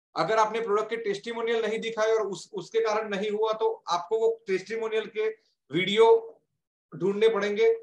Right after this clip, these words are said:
testimonial के वीडियो बनाने पड़ेंगे और फिर उसके पास जाना पड़ेगा, ठीक है? तो आपको किस कारण से उसने sales नहीं दिया वो चीज को आपको समझना है और फिर उसके बारे में continuous improvement आपको करना है।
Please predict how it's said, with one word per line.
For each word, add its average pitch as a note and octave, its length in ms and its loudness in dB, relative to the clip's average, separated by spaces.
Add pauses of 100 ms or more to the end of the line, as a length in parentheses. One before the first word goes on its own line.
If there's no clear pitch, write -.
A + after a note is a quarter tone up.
(240)
testimonial G#3+ 460 -2
के G#3+ 100 -2
वीडियो G3 260 0
बनाने G3+ 340 0
पड़ेंगे G#3 340 -6
और A3 80 -2
फिर G#3 220 -10
उसके G#3+ 260 -6
पास G#3 200 0
जाना D#3 220 0
पड़ेगा, B2 320 -6 (840)
ठीक G#3+ 140 -2
है? D#3+ 100 2 (380)
तो F#3+ 60 4
आपको F#3+ 340 4
किस A#3 180 -6
कारण G#3+ 300 2
से A3+ 140 -4
उसने G#3+ 340 -4
sales G#3 420 -6
नहीं F#3+ 220 -6
दिया G#3 240 2
वो G3 200 0
चीज G3+ 200 -12
को G#3+ 100 -4
आपको G3 320 -2
समझना F#3+ 380 -4
है A3+ 240 -2 (240)
और E3+ 180 -2
फिर A3 180 0
उसके A3+ 280 -2
बारे G3 220 6
में G3+ 120 -2
continuous G#3 560 -4
improvement G3 500 -4
आपको F3 240 0
करना C#3+ 220 -2
है। - 140 -8